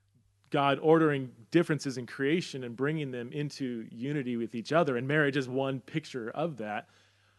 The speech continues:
Um, so that would be a br-, kind of a broad reading and just understanding the place of Genesis one and two within a biblical theology. And I, uh, I went back a while ago and read a bunch of different scholars from, from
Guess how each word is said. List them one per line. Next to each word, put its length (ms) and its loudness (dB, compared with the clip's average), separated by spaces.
Um, 240 0
so 140 4
that 120 8
would 100 4
be 100 6
a 60 6
br-, 180 0
kind 120 2
of 80 2
a 60 2
broad 440 2
reading 360 4
and 80 -2
just 160 0
understanding 500 -2
the 60 -4
place 320 0
of 80 -6
Genesis 360 -6
one 140 -4
and 100 -6
two 200 -4
within 340 -2
a 80 2
biblical 460 -2
theology. 640 -6
And 120 4
I, 160 6
uh, 240 2
I 80 6
went 200 6
back 280 6
a 60 4
while 340 6
ago 360 2
and 180 -2
read 240 4
a 40 4
bunch 320 4
of 60 -2
different 260 0
scholars 480 0
from, 160 -10
from 360 -6